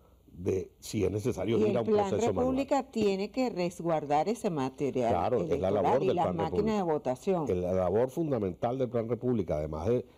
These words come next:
Speaker 1: de vigilar el orden público alrededor de los centros de votación, es, por supuesto, resguardar el material electoral. No solo cuando lo llevan y se instala la mesa, que es muy importante esto, las mesas se deben instalar el día veintiséis. En ese momento deben estar los miembros de mesa allí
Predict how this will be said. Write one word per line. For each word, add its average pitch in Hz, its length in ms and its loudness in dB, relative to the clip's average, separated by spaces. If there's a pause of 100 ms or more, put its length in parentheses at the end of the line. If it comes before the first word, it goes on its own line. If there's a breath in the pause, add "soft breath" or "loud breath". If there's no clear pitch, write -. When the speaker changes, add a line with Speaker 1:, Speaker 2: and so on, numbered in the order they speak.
(160 loud breath)
Speaker 1:
de 90 100 2
vigilar 87 500 -2 (100)
el 87 260 -6 (160)
orden 107 400 0
público 120 560 0
alrededor 85 580 0
de 127 100 2
los 90 140 -2
centros 98 340 -2
de 104 60 0
votación, 131 480 -2 (360 loud breath)
es, 101 120 0
por 107 180 -2
supuesto, 98 460 -2
resguardar 85 600 -2
el 104 100 -2
material 76 420 -6
electoral. 82 460 -8
No 95 160 -4
solo 139 360 -2 (460 loud breath)
cuando 92 280 -2
lo 87 80 0
llevan 139 380 2
y 123 60 2
se 95 140 -6
instala 117 420 -6
la 117 100 -2
mesa, 143 320 -2
que - 80 -6
es 80 60 -4
muy 113 140 0
importante 123 600 0
esto, 117 200 -2
las 73 100 -4
mesas 92 320 -4
se 110 100 0
deben 107 240 0
instalar 110 380 0
el 104 120 -2
día 107 200 -2
veintiséis. 110 760 -4 (600 loud breath)
En 92 160 -6
ese 98 180 0
momento 110 380 2
deben 120 180 2
estar 113 220 -2
los 117 160 -2
miembros 139 400 0
de 101 80 0
mesa 101 240 -2
allí 117 340 0